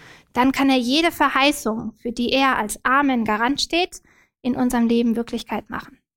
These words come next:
Aber solange wir mit uns selbst beschäftigt sind und unsere eigenen Pläne durchsetzen wollen,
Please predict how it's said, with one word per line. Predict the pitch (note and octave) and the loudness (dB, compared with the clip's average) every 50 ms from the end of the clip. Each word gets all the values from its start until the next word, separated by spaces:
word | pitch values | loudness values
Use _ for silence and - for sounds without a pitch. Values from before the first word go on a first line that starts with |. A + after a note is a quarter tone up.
| _ _ _ _ _ _ _ _ _ _ _ _ _ _ _ _ _ _ _ - - - - - - - | _ _ _ _ _ _ _ _ _ _ _ _ _ _ _ _ _ _ _ -20 -20 -20 -20 -20 -10 -4
Aber | B3 B3 B3+ | 0 0 2
solange | B3 C4 C4 C4+ C#4 E4+ F#4 F4 | 2 2 2 2 2 2 2 2
wir | E4 D4 | 4 4
mit | C#4+ C#4+ C#4 | 2 2 2
uns | C4+ C4 - | 0 0 2
selbst | B3+ C4+ C4+ - - - | 2 0 0 0 -4 -6
beschäftigt | C#4 C4 - D4+ D#4 D#4 - E4 D#4+ - - | -6 0 0 0 0 0 0 -2 -4 -2 0
sind | - A#3+ A3+ G#3+ - - | 0 0 0 0 -2 -2
und | - A3 - | -4 -4 -2
unsere | - A3+ A3 A3+ A3 G#3+ - - | -4 -4 -4 -4 -4 -2 -2 0
eigenen | A#3 B3 C4+ D4 C#4+ C#4+ C4 | 0 0 2 2 2 2 2
Pläne | - - C4 B3+ A#3+ A3+ A3+ | 2 0 0 2 2 0 0
durchsetzen | A3+ A3+ A3+ - - A3 - - - G#3+ G3+ | -2 -4 -4 -6 -10 -10 -8 -6 -6 -4 -4
wollen, | G#3 A3 A3 A3+ A3+ | -4 -6 -6 -8 -10